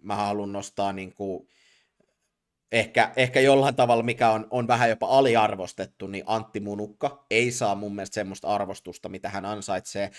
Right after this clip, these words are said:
Ehkä johtuen siitä, oli muuten hyvä Aition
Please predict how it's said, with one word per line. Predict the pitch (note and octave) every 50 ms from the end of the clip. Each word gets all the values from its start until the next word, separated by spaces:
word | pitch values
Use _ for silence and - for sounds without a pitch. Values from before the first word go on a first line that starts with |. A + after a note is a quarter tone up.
| - - _ -
Ehkä | A2+ A2 - - A#2
johtuen | A2+ A#2+ A2+ A#2 - A#2 G#2+ G#2+
siitä, | - A2+ G#2 G#2+
oli | A2 A2+
muuten | A2+ A#2 A2+ A2+ A2+
hyvä | C#3+ C3+ B2 A2
Aition | F2 F#2 A#2 A#2 A2 G#2+ - G#2 G2 F#2+ F2+ F2 F2